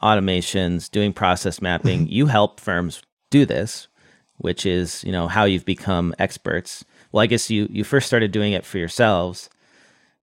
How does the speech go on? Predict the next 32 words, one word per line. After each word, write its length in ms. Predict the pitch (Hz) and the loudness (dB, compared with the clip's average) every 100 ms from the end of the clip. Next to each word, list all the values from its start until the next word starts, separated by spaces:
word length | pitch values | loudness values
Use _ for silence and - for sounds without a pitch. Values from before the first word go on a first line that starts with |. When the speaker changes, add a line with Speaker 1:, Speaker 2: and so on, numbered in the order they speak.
| _ _ | _ _
Speaker 1:
and 140 | 98 | 0
now 340 | 104 120 117 110 | 2 4 4 4
you 280 | 101 98 98 | 2 0 0
are 120 | 90 | 2
helping 320 | 101 95 90 | 0 0 -2
other 180 | 87 85 | -2 -2
firms. 580 | - 98 82 85 98 - _ _ _ _ _ | -2 -2 -2 -2 -6 -14 _ _ _ _ _
So 400 | - - 113 110 | -4 2 4 4
tell 320 | - - 135 | 0 4 4
me 400 | 151 131 117 110 | 6 4 4 2
about, 680 | - 95 90 101 95 98 - _ _ _ - | 0 -2 2 4 4 2 -2 _ _ _ -6
um, 380 | 87 87 85 - _ _ _ _ _ | -4 -4 -4 -10 _ _ _ _ _
tell 140 | - | 0
me 100 | 160 | 4
about 200 | 120 98 | 4 2
that. 180 | 78 71 | 0 -2
Like, 240 | - 80 - | -2 -4 -2
like, 240 | 98 87 _ _ _ _ _ | -4 -4 _ _ _ _ _
I'm 180 | - 131 | 0 2
a 40 | 123 | 2
firm 280 | - 117 | 2 4
owner. 460 | 113 107 107 104 101 _ _ _ _ | 4 4 4 2 0 _ _ _ _
I, 180 | 104 101 92 - - | 0 0 -2 -10 -2
I'm 340 | 101 95 90 _ - | 0 0 -4 _ 0
interested 840 | 139 143 127 104 - 87 85 107 - _ _ | 2 4 2 0 0 -2 -2 -4 -12 _ _
in, 580 | - 92 90 87 85 95 - _ _ _ _ _ _ _ | -2 2 2 2 0 -2 -8 _ _ _ _ _ _ _
you 80 | 92 | -6
know, 60 | |
being 280 | 82 107 98 | 2 2 4
able 280 | 95 90 92 | 4 2 -2
to, 380 | - 98 87 82 | -2 0 0 2
uh, 300 | 78 78 | 2 2